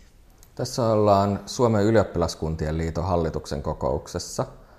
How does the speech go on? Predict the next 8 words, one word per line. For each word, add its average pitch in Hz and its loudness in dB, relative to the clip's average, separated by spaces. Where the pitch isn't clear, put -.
Vuosiluku 78 0
on 76 -4
kaksituhatta - -6
kaksi - -6
ja 65 -6
mä 76 -4
olin 69 -4
hallituksessa 78 -8